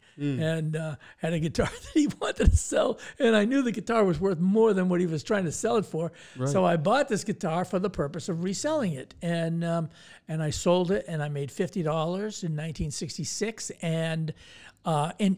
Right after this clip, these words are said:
Speaker 2: instantly the clouds parted, and the, uh, the sun shone through, and the choir sang. It was like, "Oh my God, I have to sell guitars."
Speaker 1: Wow.
Speaker 2: And, uh, so that's, that was what ultimately would become the start of Daddy's Junkie Music.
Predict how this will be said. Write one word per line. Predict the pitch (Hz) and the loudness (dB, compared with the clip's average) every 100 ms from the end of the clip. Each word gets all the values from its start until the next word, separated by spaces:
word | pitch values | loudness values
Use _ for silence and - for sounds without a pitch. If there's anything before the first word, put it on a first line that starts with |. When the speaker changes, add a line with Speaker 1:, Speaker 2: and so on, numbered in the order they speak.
| 226 | 2
Speaker 2:
instantly | 262 - - 196 208 185 | 0 0 -2 0 2 2
the | 156 | 0
clouds | - 190 156 170 156 | -4 -4 -2 -2 -6
parted, | 139 - 175 175 175 208 202 | -8 -4 -2 0 0 -2 -4
and | 190 156 160 147 | -8 -8 -8 -10
the, | 143 139 | -10 -8
uh, | 131 131 - _ | -8 -12 -18 _
the | - | -12
sun | - - 180 170 170 - _ | -8 -6 -4 -4 -8 -14 _
shone | - - 185 175 165 | -10 -2 0 0 -2
through, | - 185 170 156 165 190 | -2 -2 2 2 2 0
and | 170 143 | -2 -4
the | 143 | -6
choir | - 175 165 170 160 | -2 0 2 0 -2
sang. | - 175 160 170 | -6 -8 -6 -6
It | 170 | -6
was | 139 | -6
like, | 160 175 | -6 -4
"Oh | 185 | -4
my | 143 135 | -4 -6
God, | - 220 165 - - - | -4 -2 -4 -8 -20 -6
I | 185 | 0
have | 202 - | 0 0
to | |
sell | 175 - 147 | -4 -2 -2
guitars." | 175 - 311 349 131 - - 113 | 0 0 0 0 -2 -8 -14 -8
Speaker 1:
Wow. | 113 113 113 | -4 0 0
Speaker 2:
And, | 180 175 160 | 0 0 -2
uh, | 160 156 | -4 -4
so | 180 | -4
that's, | 151 214 247 - - _ - - | -2 -2 -4 -10 -14 _ -20 -2
that | 190 247 | 0 0
was | 208 180 160 | 0 0 2
what | 170 175 - | 0 0 -4
ultimately | 190 202 202 175 165 165 | -2 0 0 -2 -2 -4
would | 156 143 | -4 -6
become | 151 190 151 | -4 -4 -4
the | |
start | 131 - 143 | -4 -4 -4
of | 131 | -4
Daddy's | 147 147 135 | -6 -6 -6
Junkie | - 139 - | -6 -8 -8
Music. | 143 156 143 127 123 | -6 -4 -4 -6 -16